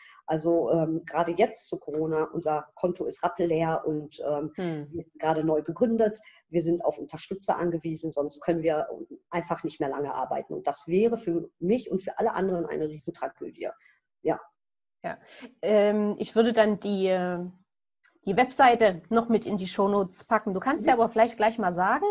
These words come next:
Speaker 2: wie, wie, wie finden wir, also wer dich finden möchte, wie findet, wo findet der dich? So rum?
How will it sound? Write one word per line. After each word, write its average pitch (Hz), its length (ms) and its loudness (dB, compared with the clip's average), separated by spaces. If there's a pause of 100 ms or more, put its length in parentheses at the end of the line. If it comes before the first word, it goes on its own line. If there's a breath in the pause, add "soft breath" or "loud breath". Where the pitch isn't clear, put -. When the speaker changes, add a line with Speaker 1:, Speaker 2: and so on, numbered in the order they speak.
Speaker 2:
wie, 254 200 -2
wie, 202 220 -2
wie 220 140 -4
finden 302 360 -2
wir, 269 240 0 (280)
also 220 240 2
wer 220 180 8
dich 233 380 -4 (200 soft breath)
finden 311 300 6
möchte, 320 320 6
wie 294 80 4
findet, 285 320 0
wo 269 140 6
findet 359 320 2
der 330 120 4
dich? 330 300 -2
So 262 120 4
rum? 302 260 0